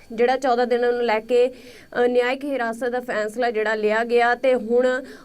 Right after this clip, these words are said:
ਉਹਨਾਂ ਦੀ ਚੌਦਾਂ ਦਿਨਾਂ ਦੇ ਬਾਅਦ ਮੁੜ ਤੋਂ ਅਦਾਲਤ ਦੇ ਵਿੱਚ ਪੇਸ਼ੀ ਹੋਵੇਗੀ ਤੇ ਰਵਨੀਤ ਬਿੱਟੂ ਨੇ ਵੀ ਸੁਖਪਾਲ ਸਿੰਘ ਖਹਿਰਾ ਦੇ ਪੱਖ ਦੇ ਵਿੱਚ, ਅ, ਆਪਣੇ ਬਿਆਨ ਦਿੱਤੇ ਨੇ ਤੇ ਦੂਜੇ ਪਾਸੇ ਉਹਨਾਂ ਨੇ ਗੱਠਜੋੜ ਨੂੰ ਲੈ ਕੇ ਵੀ,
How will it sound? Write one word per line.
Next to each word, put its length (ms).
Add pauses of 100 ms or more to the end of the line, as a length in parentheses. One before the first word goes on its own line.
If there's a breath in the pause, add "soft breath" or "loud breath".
ਉਹਨਾਂ 220
ਦੀ 100
ਚੌਦਾਂ 320
ਦਿਨਾਂ 240
ਦੇ 100
ਬਾਅਦ 320
ਮੁੜ 260
ਤੋਂ 240
ਅਦਾਲਤ 300
ਦੇ 140
ਵਿੱਚ 300 (160)
ਪੇਸ਼ੀ 320
ਹੋਵੇਗੀ 580
ਤੇ 460 (300 loud breath)
ਰਵਨੀਤ 720
ਬਿੱਟੂ 360
ਨੇ 220
ਵੀ 200
ਸੁਖਪਾਲ 560
ਸਿੰਘ 220
ਖਹਿਰਾ 260
ਦੇ 120
ਪੱਖ 340
ਦੇ 160
ਵਿੱਚ, 300
ਅ, 920
ਆਪਣੇ 460
ਬਿਆਨ 340
ਦਿੱਤੇ 280
ਨੇ 100
ਤੇ 100
ਦੂਜੇ 320
ਪਾਸੇ 280
ਉਹਨਾਂ 140
ਨੇ 100
ਗੱਠਜੋੜ 560
ਨੂੰ 140
ਲੈ 160
ਕੇ 220
ਵੀ, 300